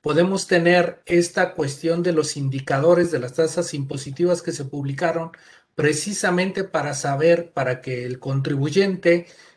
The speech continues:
eh, pues tenga unos parámetros de referencia para poder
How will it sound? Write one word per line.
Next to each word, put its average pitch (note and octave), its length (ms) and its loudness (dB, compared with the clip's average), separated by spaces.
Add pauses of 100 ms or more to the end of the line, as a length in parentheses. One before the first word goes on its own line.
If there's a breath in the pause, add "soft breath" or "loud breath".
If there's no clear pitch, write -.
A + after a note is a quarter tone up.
eh, C#3+ 200 0
pues D3 340 0
tenga F#3+ 540 2
unos G3 380 -6
parámetros E3 720 -2
de C#3 100 -2
referencia E3 880 0 (520)
para D3 400 -2
poder F#3+ 680 -2